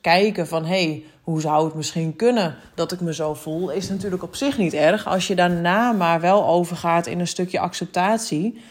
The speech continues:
Dat je wel het gevoel met jezelf, zeg maar, gaat herstellen. En dat je wel de verbinding weer maakt met jezelf fysiek. Zodat je ook kan herstellen. Dus eventjes kijken naar, "Hey, hoe zou dat kunnen?" is helemaal niet verkeerd.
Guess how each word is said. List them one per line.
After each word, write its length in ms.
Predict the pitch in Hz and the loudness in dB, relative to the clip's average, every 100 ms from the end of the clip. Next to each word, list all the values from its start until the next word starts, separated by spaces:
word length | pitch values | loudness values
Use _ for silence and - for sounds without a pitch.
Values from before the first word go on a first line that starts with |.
| - - - | -20 -20 -4
Dat 160 | 170 - | -2 0
je 120 | 160 | 2
wel 160 | 175 | 4
het 100 | 220 | 2
gevoel 420 | 220 175 - 202 180 | 0 -6 -2 0 0
met 180 | 175 | -2
jezelf, 460 | 175 165 170 170 165 | -2 -2 0 0 0
zeg 220 | - 170 | -4 -4
maar, 120 | 170 | -4
gaat 240 | 160 165 160 | -4 -4 -4
herstellen. 540 | 165 160 - 160 160 | -6 -6 -4 -2 -2
En 100 | 165 | -2
dat 180 | 170 165 | -4 -4
je 100 | 170 | -2
wel 300 | 160 185 208 | 2 2 2
de 100 | 190 | 0
verbinding 480 | 180 160 170 170 165 | -4 0 0 0 0
weer 160 | 165 | -2
maakt 300 | 165 165 160 | -2 -6 -6
met 160 | 170 160 | -6 -6
jezelf 340 | 165 175 160 | -4 -2 -2
fysiek. 460 | 156 160 - 208 - - - - - | -2 -6 -4 -4 -6 -20 -20 -20 -18
Zodat 520 | - 180 160 160 208 | -4 0 2 2 2
je 80 | 214 | 2
ook 180 | 208 208 | -2 4
kan 220 | 233 220 | 4 4
herstellen. 500 | 165 151 - 160 156 | 0 -4 -2 0 0
Dus 200 | 175 170 | -4 -6
eventjes 600 | - 202 254 226 185 175 | 0 2 2 0 -2 -2
kijken 360 | - 170 170 170 | 0 2 2 0
naar, 120 | 170 | 0
"Hey, 240 | 196 175 | 2 2
hoe 140 | 156 151 | 0 0
zou 200 | 170 160 | 2 0
dat 140 | 156 | 0
kunnen?" 300 | - 180 170 | -2 0 0
is 120 | 156 | -2
helemaal 340 | 165 156 160 151 | -2 -2 -2 -4
niet 160 | 151 | -6
verkeerd. 580 | - - 160 240 403 - | -8 -4 0 2 0 -2